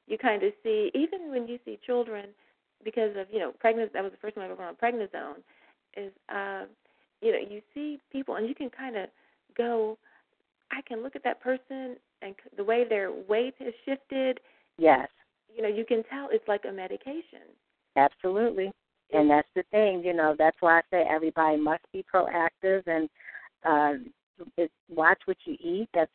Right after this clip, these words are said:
Speaker 2: mostly important to, you know, watch what you put into your mouth and,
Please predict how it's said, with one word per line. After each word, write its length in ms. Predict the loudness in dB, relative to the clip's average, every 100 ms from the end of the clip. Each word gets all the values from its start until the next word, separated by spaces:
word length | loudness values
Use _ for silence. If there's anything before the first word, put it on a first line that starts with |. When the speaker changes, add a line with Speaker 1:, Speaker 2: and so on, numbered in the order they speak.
| -6
Speaker 2:
mostly 520 | 0 0 -2 -4 -2
important 640 | -2 -2 -2 -2 -4 -10 -4
to, 280 | -2 0 -2 _ _ _ _ -8
you 100 | -2
know, 180 | 0
watch 320 | 2 2 0 -2
what 100 | -10 -10
you 80 | -12
put 220 | -2 0
into 320 | 0 -2 -4
your 160 | -2 0
mouth 480 | -2 2 4 4 2
and, 520 | -4 -4 -2 0 -2